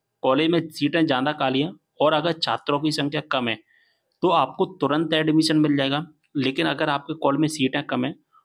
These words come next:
और आपके कॉलेज में छात्रों की संख्या ज़्यादा है, तो फिर आपका जो एडमिशन्स होगा, वो मेरिट लिस्ट के आधार पर होगा। अब तुरंत मिल जाएगा, यानी कि आपको एडमिशन तुरंत मिलेगा। आपसे कॉलेज वाले बोल देंगे कि आपका एडमिशन्स हो गया है, ठीक है। और जो एडमिशन्स होगा,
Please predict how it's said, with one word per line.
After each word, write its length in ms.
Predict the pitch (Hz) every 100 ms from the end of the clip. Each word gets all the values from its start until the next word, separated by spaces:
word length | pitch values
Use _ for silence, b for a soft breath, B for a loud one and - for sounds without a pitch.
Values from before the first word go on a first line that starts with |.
| _ 139
और 100 | 143
आपके 280 | 143 143 170
कॉलेज 420 | 170 135 151 147
में 280 | 135 160 -
छात्रों 440 | 117 113 143 147
की 100 | 156
संख्या 300 | 156 135 147
ज़्यादा 300 | 135 117 120
है, 140 | 139 - _ _ _ -
तो 80 | 160
फिर 200 | 175 170
आपका 300 | 156 156 165
जो 100 | 165
एडमिशन्स 600 | 147 135 143 147 147 151
होगा, 160 | 139
वो 100 | 165
मेरिट 280 | 175 143 135
लिस्ट 180 | 131 127 -
के 80 | 131
आधार 220 | 117 113
पर 160 | - 110
होगा। 180 | 110 113 _ _ _ -
अब 240 | 131 - _ _ _ -
तुरंत 320 | 143 170 185
मिल 200 | 180 180
जाएगा, 420 | 170 175 175 180 -
यानी 160 | 147 160
कि 120 | 170
आपको 340 | 156 - 175
एडमिशन 400 | 160 151 156 170
तुरंत 300 | 165 151 147 143
मिलेगा। 340 | 127 117 113 _ -
आपसे 340 | 135 - - 170
कॉलेज 260 | 151 147
वाले 200 | 147 151
बोल 200 | 147 139
देंगे 220 | 139 156 160
कि 60 |
आपका 260 | 139 147 143
एडमिशन्स 460 | 135 135 139 135 127
हो 80 |
गया 180 | 123 127
है, 220 | 160 160 _ _ _ _ -
ठीक 100 | 135
है। 360 | 151 - _ -
और 80 | 139
जो 160 | 185 -
एडमिशन्स 640 | 147 139 156 165 190 -
होगा, 300 | 135 117